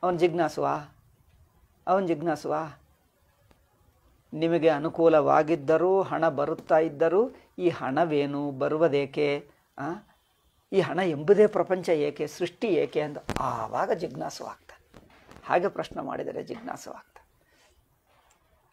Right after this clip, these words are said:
ತತ್ವ ವಿಚಾರ ಎಂಬುದು ಸತ್ಯ,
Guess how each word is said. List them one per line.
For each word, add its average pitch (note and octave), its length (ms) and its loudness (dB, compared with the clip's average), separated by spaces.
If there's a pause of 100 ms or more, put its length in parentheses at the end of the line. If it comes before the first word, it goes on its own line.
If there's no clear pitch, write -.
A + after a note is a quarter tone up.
(180)
ತತ್ವ D#3 380 2
ವಿಚಾರ F3 520 0
ಎಂಬುದು D#3 800 -4 (800)
ಸತ್ಯ, - 360 -4